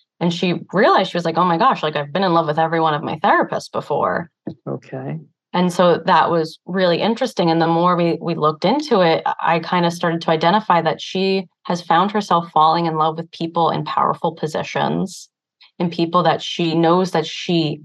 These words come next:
Speaker 1: um, may be unethical or she can't attain because of her sexuality, uh, in the past. Even the person, her neighbor that was causing her harm, she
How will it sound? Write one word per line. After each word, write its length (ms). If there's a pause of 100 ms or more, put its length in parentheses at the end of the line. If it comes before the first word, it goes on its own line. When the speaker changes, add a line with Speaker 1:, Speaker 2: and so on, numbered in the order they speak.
(680)
Speaker 1:
um, 600 (120)
may 180
be 100
unethical 640
or 120
she 200
can't 260
attain 800
because 300
of 80
her 100
sexuality, 1120
uh, 260
in 120
the 60
past. 760 (760)
Even 280
the 80
person, 440
her 220
neighbor 320
that 160
was 100
causing 400
her 140
harm, 580
she 500